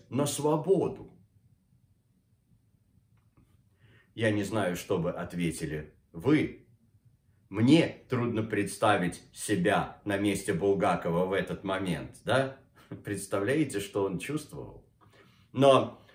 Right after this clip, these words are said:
он нашёл очень, э, красивый ответ, я думаю. Он сказал: "Знаете, я много думал, и я понял, что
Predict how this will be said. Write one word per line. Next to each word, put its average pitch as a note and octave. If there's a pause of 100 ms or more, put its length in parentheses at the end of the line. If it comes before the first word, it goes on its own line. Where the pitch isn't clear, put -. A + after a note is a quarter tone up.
(160)
он A#3+
нашёл F3+ (1000)
очень, A#2 (160)
э, G#2
красивый F#2
ответ, D3+ (260)
я E2+
думаю. E2 (320)
Он B2+
сказал: A#2 (1300)
"Знаете, D#3+
я C#3
много D3
думал, C3 (540)
и A2 (460)
я B2
понял, F#3
что C#3